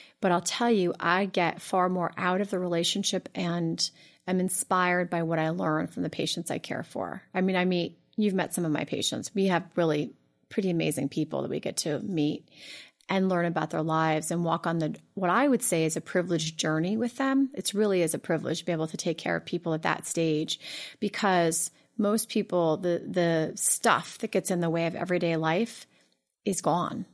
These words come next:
or it's still there, but it's not important anymore. And so you get to meet people at a very raw, transparent, conscious time in their life when they're reflecting on what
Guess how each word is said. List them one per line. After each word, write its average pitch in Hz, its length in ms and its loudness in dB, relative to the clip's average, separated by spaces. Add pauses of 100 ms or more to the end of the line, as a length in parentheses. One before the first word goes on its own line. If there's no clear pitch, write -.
(420)
or 196 80 0
it's 214 120 2
still 285 240 2
there, 190 320 4
but 165 160 -2
it's 160 140 -2
not 165 240 0
important - 500 -2
anymore. 95 500 -6 (840)
And 175 640 2
so - 200 2
you 190 200 2
get 214 140 2
to 233 100 2
meet 208 240 0
people 180 320 0
at 175 100 2
a 175 60 0
very 160 200 2
raw, 175 460 2
transparent, 175 1000 -2 (840)
conscious 202 640 2
time 170 260 2
in 160 80 2
their 160 100 -2
life 175 340 2
when 170 100 0
they're 160 100 0
reflecting 160 840 -4
on 170 160 -2
what - 280 0